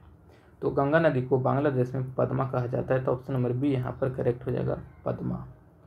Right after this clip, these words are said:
उसके बाद है, गांधी जी का जन्म दो अक्टूबर अठारह सौ उनहत्तर को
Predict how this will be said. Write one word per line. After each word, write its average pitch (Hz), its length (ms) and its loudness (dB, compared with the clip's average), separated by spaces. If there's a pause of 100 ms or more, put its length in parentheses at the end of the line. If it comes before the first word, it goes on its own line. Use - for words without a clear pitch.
(360)
उसके 139 220 0
बाद 170 240 6
है, 139 200 -2
गांधी 143 380 0
जी 180 120 0
का 127 160 0
जन्म 120 240 2
दो 160 420 2
अक्टूबर 139 340 4
अठारह 131 320 0
सौ 135 160 -8
उनहत्तर 127 460 0
को 139 280 -2